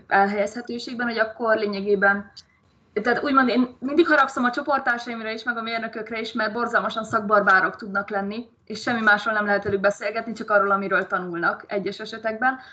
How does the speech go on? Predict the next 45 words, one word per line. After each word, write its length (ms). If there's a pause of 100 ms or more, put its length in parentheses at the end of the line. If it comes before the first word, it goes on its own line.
hogy 140
akkor 200
így 120
érdemes 420
lenne 220
már, 180
amikor 580 (200)
így, 560
akár 280
így 80
bölcsészként 580
egyetemre 400
kerülünk, 480
így, 300
ö, 220
képezni 480
magunkat 480
másokra? 880 (260)
Tehát 140
így, 320 (240)
hogy 160
több 220
helyen 280
így 240
meg 180
tudjuk 420
állni 220
a 80
helyünket, 400
vagy 200
így 100
mindenki 360
maradhat 420
a 380 (220)
saját 380
tanulmányainál, 760
és 120
akkor 180
majd 120
a 80
későbbiekben, 640
ha 80
szükség 460
van, 120
akkor, 480